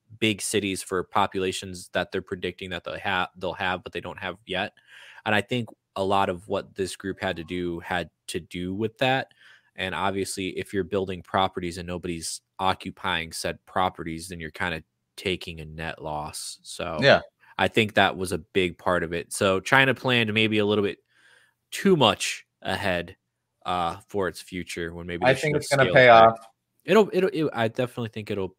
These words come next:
Speaker 1: pay off.
Speaker 2: I think all their investments in Sri Lanka and Pakistan and Africa and South America are going to pay off big.
Speaker 1: Yeah.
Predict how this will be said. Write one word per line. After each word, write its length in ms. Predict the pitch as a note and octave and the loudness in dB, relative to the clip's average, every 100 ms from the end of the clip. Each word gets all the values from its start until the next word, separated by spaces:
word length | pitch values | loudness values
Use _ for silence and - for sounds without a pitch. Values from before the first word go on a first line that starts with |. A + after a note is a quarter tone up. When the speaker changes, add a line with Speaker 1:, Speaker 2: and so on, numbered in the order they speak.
| _ | _
Speaker 1:
pay 180 | F2+ E2 | -4 -2
off. 300 | D#2 D#2+ - _ - - - - - _ _ | -4 -8 -20 _ -20 -20 -20 -20 -20 _ _
Speaker 2:
I 100 | A2 | -4
think 320 | A2 A#2+ A2+ | -2 -2 6
all 140 | A#2 A2+ | 10 10
their 160 | A#2 | 10
investments 600 | A2 G#2+ G#2+ - A2 G#2+ G#2+ | 8 8 6 6 -2 -2 -2
in 100 | G2+ | -4
Sri 200 | - G#2 | 0 4
Lanka 380 | G#2 G2+ G#2 | 4 4 2
and 140 | G2+ G2+ | 0 4
Pakistan 720 | G2+ G2+ G2+ - G2+ G2 G2 | 4 4 0 -4 0 0 0
and 380 | F#2+ G2 F#2+ - - | -2 -4 -6 -8 2
Africa 640 | G2+ - G#2 - G2+ G2 | 4 4 -2 2 2 2
and 140 | G2 | 0
South 260 | G2 G2+ G2 | 2 2 2
America 600 | G2 G2 G2 G#2 F#2+ F#2+ _ _ _ _ _ _ _ _ _ _ _ - | 0 0 0 0 -2 -2 _ _ _ _ _ _ _ _ _ _ _ 4
are 220 | G#2 G#2 | 6 6
going 260 | G2 G#2 G2+ | 4 0 0
to 60 | |
pay 180 | G2 G#2 | 2 4
off 300 | G2 F#2+ - | 6 6 2
big. 400 | G2+ F#2+ F2+ E2+ _ _ _ | -2 0 -4 -10 _ _ _
Speaker 1:
Yeah. 200 | F#2 E2 | -16 -16